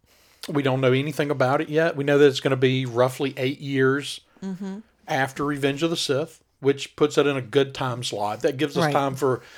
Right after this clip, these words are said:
Speaker 1: for Obi-Wan to have become a little bit different person than we saw when
Speaker 2: Right.
Speaker 1: we leave him. So
Speaker 2: Because he's a very, I mean, there's a big difference between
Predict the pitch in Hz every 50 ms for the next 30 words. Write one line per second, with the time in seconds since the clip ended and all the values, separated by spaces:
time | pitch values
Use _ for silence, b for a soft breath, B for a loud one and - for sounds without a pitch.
0 | B B B B - - - 160 165 185 165 170 147 143 147 147 139 135 131 -
1 | 160 143 127 110 110 131 131 - - 151 147 139 127 127 135 131 127 131 143 139
2 | 123 147 143 - 147 135 - - 147 139 139 131 - 147 131 131 123 127 123 123
3 | 120 127 131 131 - - 135 123 127 127 131 135 143 - - 131 135 135 156 143
4 | 131 131 117 120 123 113 104 107 101 101 117 127 - b b b b b b b
5 | b b b b b b - - - - - - - - - - 226 135 - -
6 | - 240 - - - 311 339 - 320 254 214 185 190 202 208 226 247 247 247 240
7 | - - 180 185 190 190 202 220 233 226 226 185 175 156 - - 190 190 202 208
8 | 214 208 185 - - - _ _ _ _ _ 165 151 135 - 202 196 - 185 160
9 | - - - 170 160 - - 180 165 160 156 151 147 143 143 139